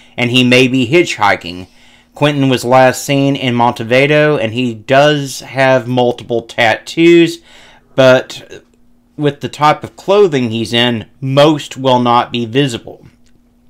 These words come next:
On his left arm, starting at the wrist, is a tribal tattoo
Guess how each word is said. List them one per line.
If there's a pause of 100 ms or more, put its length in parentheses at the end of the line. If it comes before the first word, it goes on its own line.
(840)
On
his
left
arm,
starting
at
the
wrist,
is
a
tribal
tattoo